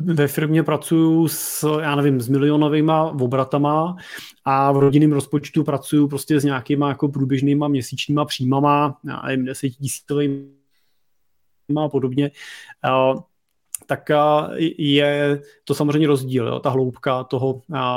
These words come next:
plánu, hloubka nějaký analytiky, kterou kolem toho dělám, jo. Tak v rodinných financích mi,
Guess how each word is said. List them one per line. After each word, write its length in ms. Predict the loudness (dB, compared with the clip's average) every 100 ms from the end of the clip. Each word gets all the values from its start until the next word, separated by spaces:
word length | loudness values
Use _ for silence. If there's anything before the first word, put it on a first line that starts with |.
| -4 -2
plánu, 500 | -2 0 -2 -2 -2
hloubka 400 | -2 -6 -4 -4
nějaký 400 | -4 -6 -4 -2
analytiky, 520 | -2 -4 -4 -6 -6
kterou 240 | -4 -4
kolem 240 | -4 -6 -6
toho 200 | -8 -4
dělám, 360 | -4 -4 -6
jo. 100 | -10
Tak 160 | -12 -12 -12
v 140 | -6
rodinných 400 | -2 0 0 -2
financích 520 | -4 -4 -2 -4 0
mi, 140 | 0